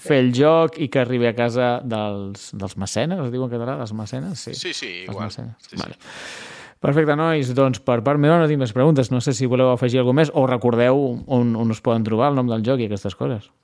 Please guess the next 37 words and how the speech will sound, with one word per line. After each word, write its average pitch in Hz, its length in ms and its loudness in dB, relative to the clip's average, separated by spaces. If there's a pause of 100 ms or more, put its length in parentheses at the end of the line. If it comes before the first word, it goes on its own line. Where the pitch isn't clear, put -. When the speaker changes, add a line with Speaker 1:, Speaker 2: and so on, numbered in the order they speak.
(360)
Speaker 2:
Doncs 90 240 -14
sí, 117 160 -8
eh, 85 400 -10
us 87 120 -18
recordem. 95 440 -12 (140)
El 90 80 -18
joc 95 160 -10
es 95 100 -12
diu 95 160 -12
Crackit 139 520 -8 (100)
Speaker 1:
Molt - 160 -6
bé. - 60 -20 (100)
Speaker 2:
i 92 40 -8
el 92 80 -6
podeu 95 260 -8
trobar 90 380 -4
a 85 40 -8
Berkami, 98 500 -10 (800)
eh, 85 840 -6
fent 87 260 -18
una 85 140 -16
cerca 87 340 -10
pel 85 160 -14
nom 82 140 -16
del 80 400 -16
joc, - 240 -12
que - 60 -12
em 82 220 -10
sembla 80 200 -10
que 87 140 -14
ja 80 120 -12
us 78 120 -16
posaran 82 320 -14
aquí 80 160 -18
a 80 40 -14
la 80 80 -12
descripció, 82 560 -12